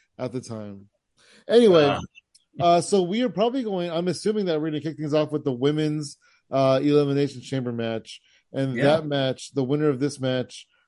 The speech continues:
Speaker 1: uh, gets a shot at Rhea Ripley at WrestleMania. Uh, I'm gonna go ahead and say it, hands down. I don't have a doubt in my mind.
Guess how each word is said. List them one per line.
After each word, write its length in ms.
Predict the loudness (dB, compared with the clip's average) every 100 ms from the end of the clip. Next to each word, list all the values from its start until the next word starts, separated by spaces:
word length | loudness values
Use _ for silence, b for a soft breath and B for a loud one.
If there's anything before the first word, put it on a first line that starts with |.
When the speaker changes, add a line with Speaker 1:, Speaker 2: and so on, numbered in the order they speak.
| _
Speaker 1:
uh, 240 | -2 0 0
gets 240 | -2 -4
a 60 | -8
shot 520 | -4 0 2 0 -2
at 180 | -4 -2
Rhea 220 | 0 0
Ripley 300 | -2 -4 -4
at 80 | -6
WrestleMania. 840 | -6 -8 -8 -10 -10 -10 -12 -14 -16 _ _ _ -8
Uh, 280 | -6 0 2
I'm 60 |
gonna 160 | 4 6
go 100 | 6
ahead 140 | 4
and 120 | 2
say 260 | -2 0 0
it, 80 | -2
hands 280 | -4 -6 -6
down. 320 | -4 -4 -4
I 80 | -2
don't 200 | -2 -2
have 180 | -4
a 60 | -4
doubt 360 | -4 -2 -2 -4
in 60 |
my 120 | -6
mind. 460 | -6 -6 -6 -6